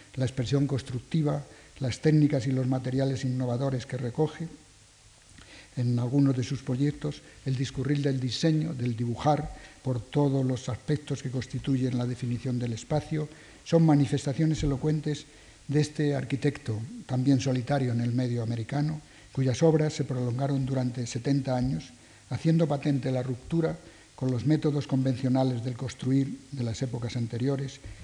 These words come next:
y configurar el espacio de la arquitectura para el hombre nuevo, tratando de conseguir un método alternativo en el arte de proyectar el, la arquitectura, dotado de una fuerza de convicción que depositaba un sistema nuevo de valores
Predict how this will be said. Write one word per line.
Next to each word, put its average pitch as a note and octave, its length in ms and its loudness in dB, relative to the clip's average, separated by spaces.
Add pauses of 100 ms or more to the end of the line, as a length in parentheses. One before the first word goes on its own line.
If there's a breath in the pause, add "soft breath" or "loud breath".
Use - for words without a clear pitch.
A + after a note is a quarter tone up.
y C#3+ 80 0
configurar C3+ 600 2
el C#3 120 2
espacio C3+ 560 -2
de C3 140 -4
la C3 80 0
arquitectura B2+ 640 -4
para A#2+ 220 -4
el A#2+ 80 -2
hombre A#2 260 -2
nuevo, A2+ 320 -4 (880 loud breath)
tratando D#3 440 4
de D3+ 80 0
conseguir C#3+ 440 2
un D3 140 2
método D3 320 2
alternativo C3+ 840 0 (100)
en B2+ 100 0
el C3+ 140 2
arte D3+ 420 0
de C3 140 -2
proyectar C3 720 0 (320)
el, A#2 420 -2
la A2+ 60 -2
arquitectura, A#2 640 -4 (500 loud breath)
dotado C#3+ 420 4
de C#3 80 2
una C3 320 2 (160)
fuerza D3 500 2
de B2 120 -4
convicción C#3+ 680 0 (600 loud breath)
que B2 80 -6
depositaba C3 800 -2
un D3+ 200 4
sistema C#3 460 0
nuevo C3 300 4
de B2+ 60 0
valores C#3 520 -2